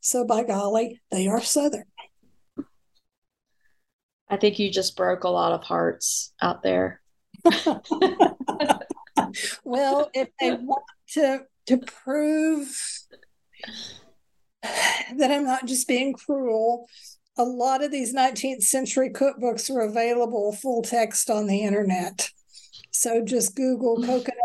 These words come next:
Speaker 1: cake eighteen sixty and see what pops up. And, and, uh, I'm afraid, I'm afraid that their, their broken heart will be based in fact. <laughs>
Speaker 2: Well,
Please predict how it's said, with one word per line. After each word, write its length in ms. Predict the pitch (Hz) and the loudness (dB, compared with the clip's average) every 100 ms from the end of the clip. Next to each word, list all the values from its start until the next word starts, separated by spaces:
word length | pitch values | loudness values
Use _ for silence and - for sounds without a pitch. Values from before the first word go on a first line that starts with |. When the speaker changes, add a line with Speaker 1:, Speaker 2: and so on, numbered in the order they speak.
| - - | -4 -2
Speaker 1:
cake 320 | 254 226 226 | 0 2 0
eighteen 580 | 220 247 240 240 233 220 | -2 -2 -2 -2 0 2
sixty 640 | 208 233 226 - 196 196 | 2 2 0 -2 0 0
and 200 | 196 208 | 0 0
see 220 | 196 - 214 | 2 2 2
what 260 | 214 208 | 0 -2
pops 360 | 220 214 190 - | -2 -2 0 0
up. 380 | 214 202 208 208 | 2 0 -2 -2
And, 420 | 202 202 190 - _ _ _ _ _ _ - - - - | 0 0 -2 -10 _ _ _ _ _ _ -20 -18 -10 0
and, 300 | 214 202 208 | 2 2 0
uh, 320 | 208 202 202 | -2 -2 0
I'm 120 | 208 | 0
afraid, 520 | 190 190 220 202 196 190 | 0 2 2 2 -2 -4
I'm 180 | 196 190 | 0 0
afraid 400 | 180 - 214 202 | 0 0 0 0
that 180 | 208 190 | -2 -4
their, 300 | 196 190 196 - | 0 0 0 -2
their 100 | 208 | 0
broken 360 | 208 214 208 - | 4 2 2 0
heart 260 | 214 214 | 0 0
will 140 | 202 208 | 0 0
be 120 | 196 | 0
based 380 | 196 202 - 208 | 2 2 2 2
in 140 | 202 | -2
fact. 600 | 202 208 180 190 202 - - | 0 0 0 -2 -4 -6 2
<laughs> 60 | 240 - - 302 - 359 359 - _ 262 - - - - - _ _ _ - | 2 2 0 -4 2 2 2 -4 _ -4 -2 -4 -6 -10 -18 _ _ _ -4
Speaker 2:
Well, 540 | 214 208 190 185 196 | 0 2 2 0 -4